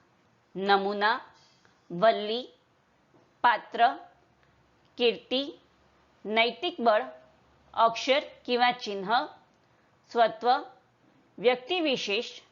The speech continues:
विक्षिप्त व्यक्ती किंवा प्रशस्तीपत्र होत आहे. कॅरेक्टरला आपण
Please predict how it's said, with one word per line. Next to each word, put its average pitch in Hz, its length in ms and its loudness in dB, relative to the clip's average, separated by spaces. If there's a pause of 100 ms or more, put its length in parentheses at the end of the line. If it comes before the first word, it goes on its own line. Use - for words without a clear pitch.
(480)
विक्षिप्त 262 540 -4
व्यक्ती 254 600 -2 (380)
किंवा 247 260 2 (320)
प्रशस्तीपत्र 311 1040 0
होत 196 320 -4
आहे. 269 280 0 (920)
कॅरेक्टरला 226 680 0
आपण 247 360 -2